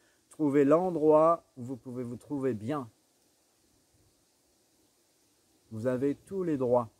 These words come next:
surtout celui de vous connaître. Et pour vous connaître, vous devez ressentir à l'intérieur de vous. Quand vous êtes à la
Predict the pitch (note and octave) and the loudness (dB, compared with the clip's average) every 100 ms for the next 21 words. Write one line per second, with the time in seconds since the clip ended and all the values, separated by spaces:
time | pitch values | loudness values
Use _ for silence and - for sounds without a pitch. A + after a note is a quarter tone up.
0 | _ - _ _ - - - - - - | _ -20 _ _ -20 -20 -20 -20 -20 -20
1 | - G3+ F#3+ - F3 G3 - - F3 D#3+ | -10 -8 -8 -10 -12 -10 -12 -4 -2 0
2 | C#3 D3+ - - - _ - - - - | -2 -6 -12 -20 -20 _ -20 -20 -20 -20
3 | - - - - - - - - A2 A2+ | -20 -20 -20 -18 -20 -20 -20 -12 -8 -8
4 | A2+ G2+ G3 F3+ B2 - - - - - | -8 -2 -2 0 -6 -10 -20 -20 -20 -20
5 | - - _ _ _ _ _ C#3+ B2+ E3+ | -20 -20 _ _ _ _ _ -14 -8 -6
6 | F#3+ C4+ G#3 D#3+ D3+ _ _ _ A#2 C#3 | -6 -6 -4 -2 -4 _ _ _ -10 -2
7 | D3 C#3 C3 C3+ E3 - D#3 - C3 B2 | -2 2 2 4 2 0 -10 -12 -14 -10
8 | A#2+ A2+ A#2 A2 A2 A2 G#2+ G#2 A#2 G#2+ | -10 -10 -12 -12 -12 -12 -14 -16 -20 -20
9 | _ _ _ _ _ _ _ _ _ _ | _ _ _ _ _ _ _ _ _ _
10 | _ _ _ _ _ _ _ _ _ _ | _ _ _ _ _ _ _ _ _ _
11 | _ _ _ _ _ _ _ _ _ C#3 | _ _ _ _ _ _ _ _ _ -2
12 | E3 F3 E3 F#3 F#3 C3+ C3+ C3+ C3 | -2 -2 0 0 0 -2 0 0 -4